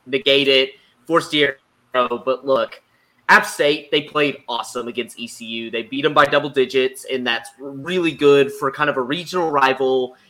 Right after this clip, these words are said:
in a, I guess, a Power Six, not after last week, but a Power Six conference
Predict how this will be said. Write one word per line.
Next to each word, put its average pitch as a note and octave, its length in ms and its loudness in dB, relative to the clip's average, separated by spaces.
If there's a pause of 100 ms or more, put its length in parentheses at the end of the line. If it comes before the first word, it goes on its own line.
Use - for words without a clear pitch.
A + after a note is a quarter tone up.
(140)
in C#3+ 340 4
a, B2+ 420 2
I C3 100 0
guess, D3 240 0
a D3+ 80 0
Power D3+ 420 4
Six, - 560 0
not D3 180 4
after C3+ 260 2
last C#3+ 320 2
week, B2+ 220 -4
but B2+ 120 0
a A#2 40 -4
Power D3 320 2
Six - 320 -10
conference A#2+ 800 -4